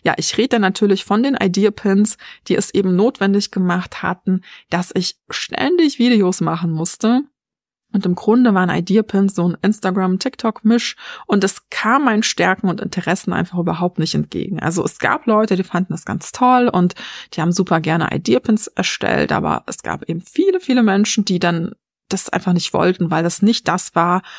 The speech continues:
wofür Pinterest lange Zeit stand. Und mir ging das ähnlich. Also früher war das immer so, ich habe einen Blogartikel geschrieben, ich habe ein paar Grafiken dafür erstellt und diese Grafiken auf Pinterest gepinnt und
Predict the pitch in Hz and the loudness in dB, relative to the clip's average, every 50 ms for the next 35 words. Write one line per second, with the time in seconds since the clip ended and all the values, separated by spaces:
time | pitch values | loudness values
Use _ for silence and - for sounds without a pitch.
0 | - - - 180 - - 170 - - 185 190 - 180 - - - 160 170 175 - | -10 -4 -4 -4 -2 -2 -4 0 0 0 2 2 -2 -2 -2 -2 -2 -2 -2 -2
1 | - 156 147 - - - - 190 202 208 214 - - - - - - - - _ | -4 -6 -6 -6 -6 -4 0 2 2 2 2 0 -4 -18 -16 -16 -18 -20 -20 _
2 | _ - 196 196 196 190 190 - - _ _ _ _ _ _ - 202 208 214 247 | _ 0 2 4 4 2 0 -2 -6 _ _ _ _ _ _ 2 4 4 4 4
3 | 294 294 285 269 262 254 - - - - 392 302 196 151 147 - - - 190 190 | 4 2 2 2 2 2 -2 -2 0 2 2 2 2 0 0 -2 0 0 0 0
4 | 196 - - - 285 254 240 220 214 - 202 202 208 208 196 - 190 185 185 185 | 0 -2 0 -2 0 2 2 2 2 2 2 2 2 2 2 4 2 2 2 0
5 | - 175 - - 151 151 - - - - - 226 - 269 240 - 240 233 226 220 | -2 -6 -4 -4 -2 0 0 0 0 -2 -6 -2 -2 -2 0 2 2 2 2 2
6 | - - - 202 214 208 190 185 - - 175 - - 156 - 165 147 - - - | 2 2 2 2 4 4 2 0 0 -4 -6 -6 -8 -8 -8 -8 -8 -4 -4 -4
7 | - - - - 240 - 220 214 214 208 196 196 196 196 - - 190 - 196 - | -4 -2 -2 -2 0 2 2 4 4 2 2 0 0 -2 0 -2 -2 0 0 -2
8 | - - 185 185 185 185 180 185 175 165 165 180 - - - - - - _ - | 0 2 2 2 4 2 2 2 0 -2 -4 -6 -8 -14 -18 -18 -20 -10 _ 0
9 | 185 180 180 - - 156 165 - - 160 - 165 - 147 - - - 311 311 - | 2 2 2 0 -2 -4 -4 -2 -2 -2 -2 -2 -6 -6 -6 0 0 0 2 2
10 | 294 269 - - 233 214 - - 226 220 220 220 - - - 180 175 165 | 2 0 2 0 -2 -2 2 2 4 4 4 2 2 2 0 2 2 0